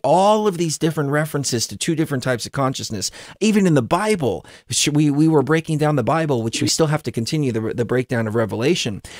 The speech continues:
But, um, even in the Bible, we have children of men and we have men. Makes a huge distinction between the two. So I think the Gnostics were telling the same story of what we're unlocking now.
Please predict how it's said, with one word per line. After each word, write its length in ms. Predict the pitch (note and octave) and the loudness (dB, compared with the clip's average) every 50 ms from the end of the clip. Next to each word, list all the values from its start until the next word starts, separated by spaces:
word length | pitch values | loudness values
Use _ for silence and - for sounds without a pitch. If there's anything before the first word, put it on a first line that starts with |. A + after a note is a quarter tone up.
| - - - | -16 -10 -2
But, 340 | A#2+ B2 D#3 C#3+ C#3+ - - - - | 2 4 4 4 4 0 -4 -2 0
um, 380 | C#3 C#3 C3+ C3+ C3 C3 - - | 2 2 4 4 2 0 0 2
even 240 | F3 F#3+ F3+ F#3+ | 2 4 4 4
in 80 | E3+ D3+ | 4 4
the 80 | C#3 A#2+ | 2 2
Bible, 460 | A2 E3+ G3 C4 B3 G3 D3+ B2 A#2 | 2 0 2 2 2 4 2 2 2
we 100 | B2+ C3+ | 0 0
have 240 | C#3 D3 C3 B2 - | 0 0 0 0 -2
children 460 | - - A3+ A#3+ B3 - G3 D#3 C3 | 0 4 4 4 2 2 -2 -2 -2
of 100 | B2 A2+ | -2 -2
men 380 | A2+ A2+ A2+ A2+ A2+ A2+ B2+ - - | -2 -2 -2 0 0 -2 -2 -4 -2
and 160 | B2+ C3 C3+ | -2 -2 -2
we 80 | D3+ C#3 | -2 -2
have 260 | C3 D3 C#3 C3 A#2+ | 0 0 -2 0 0
men. 400 | B2+ D#3 G3 A3+ F#3 B2 A2+ A2+ | 0 0 0 0 0 -2 -2 -2
Makes 260 | A#2+ C#3 D3 - - - | -2 -2 -2 -2 0 0
a 40 | B2 | 0
huge 600 | A#2+ - - - D#3+ F3 G3+ G#3 F#3+ D#3 - - | 0 -2 -6 -4 -2 -2 -2 -2 -2 -4 -4 -4
distinction 600 | - D3 - - - G3 A3 A3 - - D3+ C3 | -2 -2 0 0 0 0 0 0 -2 -2 0 0
between 380 | A#2+ B2 - - D3 C#3+ C3+ | 0 -2 -2 0 0 2 2
the 80 | C3+ B2+ | 2 0
two. 380 | - - A3 A3+ B3 F3 A2+ - - - - - - - - - | 0 0 0 2 2 2 0 -2 -6 -14 -20 -20 -20 -18 -8 -2
So 400 | - - G#3+ F#3+ F#3 F3+ - - | 0 4 4 6 6 6 4 4
I 140 | - D#3 D#3 | 2 0 2
think 200 | D3 G3 G3+ - | 2 0 -2 0
the 60 | F3+ | 0
Gnostics 460 | D#3+ D#3 D#3+ D#3+ D#3+ - - D3+ - - | 2 2 2 2 0 -2 -4 -4 -2 -2
were 80 | C#3 | -2
telling 360 | B2+ - D3+ C#3+ C#3 C3 B2+ | 0 0 2 2 2 2 0
the 40 | A#2+ A#2 | 0 -2
same 280 | - - A#2+ A2+ A2 | -2 -2 -2 -4 -4
story 440 | - - - C3+ C3 C3 B2+ A#2+ - | -4 0 2 4 4 4 4 2 0
of 140 | A2+ A2 A#2 | -4 -4 -2
what 160 | A#2+ A#2 - | -2 -2 -2
we're 220 | A2 A2+ A#2 A2+ | 0 -2 0 0
unlocking 520 | A2+ A2+ A#2 A#2 A2+ A2+ - - A2+ A2 A#2 | 0 -2 0 0 0 -2 -2 -4 -4 -2 0
now. 360 | C3+ D3 D3 C3+ A#2+ A2+ | 0 0 2 2 0 0